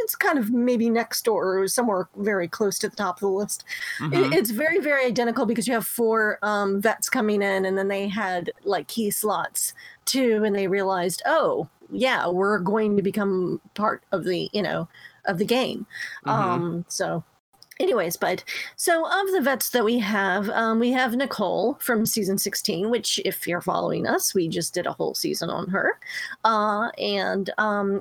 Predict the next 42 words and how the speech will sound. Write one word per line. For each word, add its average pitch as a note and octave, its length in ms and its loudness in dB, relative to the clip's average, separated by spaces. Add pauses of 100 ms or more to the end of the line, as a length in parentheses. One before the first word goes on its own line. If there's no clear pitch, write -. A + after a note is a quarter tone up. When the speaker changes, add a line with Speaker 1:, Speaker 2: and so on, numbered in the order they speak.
Speaker 1:
we A#3+ 160 0
know A#3 220 2
her A3 240 2
because, A3 400 -2
uh, F3+ 300 0 (260)
yeah, E4 180 2 (280)
we F#3+ 100 0
just G3 380 -2
finished G#3 360 0
talking B3+ 500 2
extensively B3 880 2
about G#3+ 320 2
her, A3+ 340 0 (300)
<laughs> - 260 -6
um, A3 340 2
because A3+ 200 -2
she F#3+ 100 -2
did G3+ 240 2
make G#3 220 0
it G3+ 180 -4
pretty F3+ 160 -4
far. F3+ 320 -4 (340)
Speaker 2:
Yeah, C3 420 -2 (100)
and, C#3 360 -2
uh, C3+ 300 2
and F3 200 0
of E3 120 -2
course, D#3+ 460 2
uh, C3 420 2
with C#3+ 260 -2
Cody F3 360 0
being E3+ 220 0
a E3+ 40 0
part D#3+ 240 0
of D#3 80 -4
season D#3 300 -2
sixteen D3+ 840 -2
and A#2 220 -4
Paulie, C#3 640 0
as B2+ 340 -2
we D#3 180 2
remember, F3+ 360 0